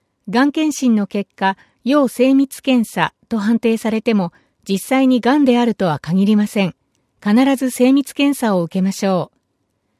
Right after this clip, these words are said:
精密検査でがんの早期発見につながる可能性があります。以上、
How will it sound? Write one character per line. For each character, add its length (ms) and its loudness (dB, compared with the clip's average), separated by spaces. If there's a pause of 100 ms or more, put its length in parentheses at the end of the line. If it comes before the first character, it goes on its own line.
(420)
精 240 0
密 220 -2
検 260 0
査 120 -4
で 260 0
が 140 2
ん 120 2
の 100 0
早 260 -2
期 140 -8
発 200 -8
見 200 2
に 100 2
つ 140 -6
な 100 2
が 100 0
る 100 0
可 140 -4
能 160 2
性 240 0
が 120 0
あ 60 0
り 100 -2
ま 140 -2
す。 240 -12 (1400)
以 100 -2
上、 360 0